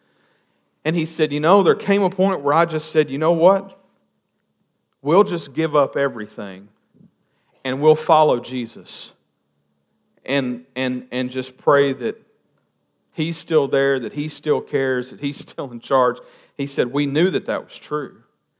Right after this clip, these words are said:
And he said, "The moment that we did that, everything changed." We began to see God move in the craziest of ways. I can't tell you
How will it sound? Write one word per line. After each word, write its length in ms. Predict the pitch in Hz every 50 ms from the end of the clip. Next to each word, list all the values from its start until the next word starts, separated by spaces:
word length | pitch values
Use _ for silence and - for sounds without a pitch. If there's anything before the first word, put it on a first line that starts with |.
| _ _ _ _ _ _ _ _ _ _ -
And 140 | - 143 131
he 140 | 156 170 185
said, 360 | 180 - - 175 156 143 127
"The 100 | 131 117
moment 680 | 113 113 113 123 131 160 185 196 202 208 190 - 127 123
that 160 | 127 - 120
we 200 | 123 147 160 156
did 280 | 147 147 147 147 143
that, 400 | 135 131 117 98 87 - - _ _ _ _ _ _ _ _ _ _ _ _ _ _ _ _ _ _ _ _ _ _ _ _ _ _ _ _ _ _ _ _ _ -
everything 580 | - 143 143 131 139 131 131 - 139 127 127 120
changed." 580 | - - 131 113 98 87 87 - - - - - _ _ _ _ _ _ _ _ _
We 220 | 117 139 156 180
began 400 | 175 156 160 139 143 147 147 143
to 60 | 135 127
see 320 | - - - 147 139 131
God 480 | 127 - 135 131 135 135 139 139 135 120
move 580 | 117 117 120 135 139 143 139 143 139 135 - -
in 160 | 139 123 113
the 80 | 110
craziest 1000 | 110 _ - - - - - 151 143 147 147 151 143 135 139 143 139 135 135 -
of 80 | 120 110
ways. 260 | 117 117 107 98 101
I 40 | 120
can't 260 | - - - - _
tell 140 | - 131 131
you 180 | 127 104 98